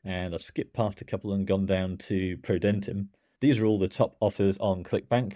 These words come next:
We're currently looking at the top offers category, and obviously these are really high paying, and the gravity score is a measure of how rapidly it's, uh, selling. So when you go to top offers, what you see is really high gravity score and really high dollars per conversion.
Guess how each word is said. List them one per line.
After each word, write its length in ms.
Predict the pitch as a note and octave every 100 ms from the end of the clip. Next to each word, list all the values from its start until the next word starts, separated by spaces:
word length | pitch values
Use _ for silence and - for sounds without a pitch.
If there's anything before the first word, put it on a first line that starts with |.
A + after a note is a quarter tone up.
| -
We're 80 | F#2
currently 260 | - G2
looking 300 | F2+ G2 G2
at 140 | F#2 -
the 180 | F#2
top 220 | F2 - -
offers 280 | G2 - -
category, 580 | - B2+ A2 F#2 G2 - _ _ _ _ -
and 280 | - E2+ E2
obviously 300 | A#2+ A2 F#2+
these 180 | F2+ G#2
are 60 | F2+
really 180 | F2
high 160 | F2 F#2+
paying, 480 | E2 B2 B2 A#2+ - _ _ _ -
and 100 | G2
the 60 |
gravity 340 | G2 A2 B2 -
score 380 | G2 - F2+ -
is 160 | G#2+
a 60 | G2
measure 360 | F#2 F#2+ G2+ F2+
of 360 | F#2+ F2 E2 D#2
how 280 | - G#2+ F#2
rapidly 640 | A2 A2+ - - F2+ D#2+ _ _
it's, 360 | F#2+ - -
uh, 220 | F#2+ F2 E2
selling. 480 | - A2+ G#2 - F#2 _ _ _
So 280 | - G#2+ F#2
when 120 | A2
you 60 |
go 100 | G#2
to 80 | G#2
top 200 | - F2
offers, 300 | G2+ G2 E2+
what 140 | - -
you 40 |
see 240 | F#2+ F#2+
is 160 | F2 E2+ _ _ -
really 360 | G2+ C3+ C3+
high 200 | F#2 F#2+
gravity 420 | F2+ F#2 F2+ -
score 400 | G2 - G2 F2+ - _
and 300 | F2+ F2 F2
really 200 | F#2 F2+
high 300 | G#2 F#2 E2+ D#2
dollars 280 | F#2 F2 E2+
per 360 | - - F2 F2+
conversion. 560 | - E2+ F#2+ G2 - -